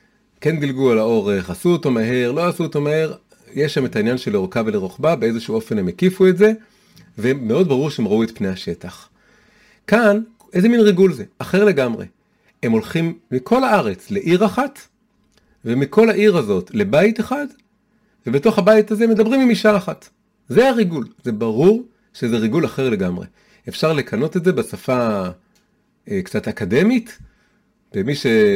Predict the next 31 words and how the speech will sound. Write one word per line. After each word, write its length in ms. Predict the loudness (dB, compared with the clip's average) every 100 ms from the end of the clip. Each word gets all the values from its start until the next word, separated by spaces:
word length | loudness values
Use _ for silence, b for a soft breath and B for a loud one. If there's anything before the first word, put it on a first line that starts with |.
| 0 -4
אתם 160 | -4
לומדים 220 | 0 0 0
כל 100 | 0
מיני 160 | 0
מקצועות, 560 | 0 -4 0 0 0 -6 _ _ _ _ -6
אבל 160 | -2
יש 120 | -2
דבר, 260 | 0 2 0 0
יש 80 | -4
דבר 200 | -2 -2
שנקרא 240 | -2 -2
מחקר 440 | 0 -2 -2 -4 -4
כמותני, 760 | 0 0 0 -2 2 2 0 -8 _
ויש 140 | -4 -2
דבר 200 | -2 -2
שנקרא 240 | -2 0
מחקר 420 | 0 -2 -4 -4
איכותני, 600 | -6 -4 -4 0 2 2 0 _ _
כן? 180 | -4 -4 -4 b b b b b b b b
אז 120 | -2
זה 120 | 0
מאוד 360 | 2 2 2 4
בבירור, 380 | 2 2 0 0
בבירור 420 | -2 2 2 2
אפשר 220 | 0 -2
להגיד 500 | 0 0 0 -2 -4 -12
שהמרגלים 760 | -8 -4 -2 -2 0 0 0 -2
הראשונים 480 | -6 -6 -4 -2
עשו 220 | -4 -2 -2
מחקר 460 | -2 -2 -4 -4
כמותני, 960 | -4 -2 0 -2 -2 0 0 2 0 0